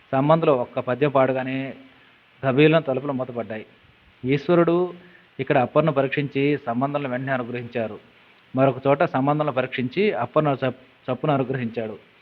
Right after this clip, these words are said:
అదొక కథ ఉంది. "ఆ కథ ఏమి?" అన్నాను. "ఏమా, వేదారణ్యంలో ఈశ్వరుడు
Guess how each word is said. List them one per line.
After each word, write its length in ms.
అదొక 240
కథ 140
ఉంది. 320
"ఆ 100
కథ 200
ఏమి?" 280
అన్నాను. 380
"ఏమా, 520
వేదారణ్యంలో 680
ఈశ్వరుడు 560